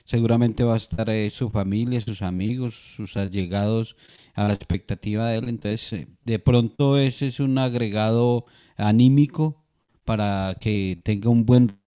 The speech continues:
rendimiento y, y podría ser ese, ese titular en ese costado derecho. Mm, entonces ahí en la parte posterior casi sin novedades.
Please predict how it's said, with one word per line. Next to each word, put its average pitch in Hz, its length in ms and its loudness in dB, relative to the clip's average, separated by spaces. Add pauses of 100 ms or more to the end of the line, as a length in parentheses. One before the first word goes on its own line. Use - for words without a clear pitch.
(160)
rendimiento 113 720 0
y, 92 200 -6
y 90 120 -12
podría 104 380 -4
ser 113 180 -4
ese, 110 380 -4 (220)
ese 110 260 -4
titular 139 640 2
en 135 140 0
ese 123 180 -6
costado 113 500 -2
derecho. 107 440 -4 (640)
Mm, 95 640 -8 (800)
entonces 190 260 -4
ahí 147 180 0
en 131 160 0
la 127 140 -2
parte 117 260 -4
posterior 110 520 -2
casi 127 300 -4
sin 117 200 0
novedades. 107 640 2